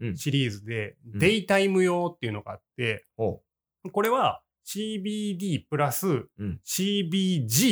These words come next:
Speaker 2: ーっていう、またこのちょっと新しいやつが出てきてるんやけど。
Speaker 1: なるほど。
Speaker 2: そうそう。この二つが入っている、
Speaker 1: うん。
Speaker 2: 寝る前とかじゃなくて、こう、朝から
Speaker 1: うん。
Speaker 2: 食べれるよっていうグミになっております。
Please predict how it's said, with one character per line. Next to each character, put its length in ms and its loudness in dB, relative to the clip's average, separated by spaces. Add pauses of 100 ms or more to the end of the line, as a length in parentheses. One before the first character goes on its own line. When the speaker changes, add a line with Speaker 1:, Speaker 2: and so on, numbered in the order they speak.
(100)
Speaker 2:
ー 20 -18
っ 40 -20
て 100 -6
い 80 -4
う、 40 -6
ま 120 0
た 80 4
こ 80 0
の 180 -4
ち 80 -8
ょ 40 0
っ 20 -8
と 100 2
新 260 4
し 120 2
い 40 2
や 60 2
つ 60 -8
が 100 -2
出 80 -2
て 80 0
き 60 -4
て 80 -2
る 60 -2
ん 20 -2
や 100 -6
け 60 -12
ど。 400 -6
Speaker 1:
な 140 0
る 80 2
ほ 120 0
ど。 340 -2 (580)
Speaker 2:
そ 180 -10
う 40 -6
そ 100 -8
う。 100 -14
こ 100 -2
の 280 4
二 320 2
つ 140 -4
が 160 2
入 200 2
っ 20 -6 (140)
て 80 0
い 100 4
る、 320 2 (360)
Speaker 1:
う 60 -8
ん。 180 -6 (680)
Speaker 2:
寝 180 0
る 100 4
前 240 4
と 80 2
か 60 -2
じ 80 -4
ゃ 40 0
な 60 -6
く 40 -16
て、 80 -14
こ 200 -6
う、 20 -4
朝 200 0
か 120 2
ら 220 -2 (280)
Speaker 1:
う 80 -8
ん。 160 -6 (260)
Speaker 2:
食 100 -2
べ 80 -2
れ 100 0
る 80 0
よ 120 0
っ 140 -4 (140)
て 80 -10
い 320 -4
う 120 -8 (840)
グ 180 -4
ミ 120 0
に 80 -2
な 80 -2
っ 80 -8
て 80 -12
お 40 -6
り 60 -10
ま 160 -2
す。 260 -6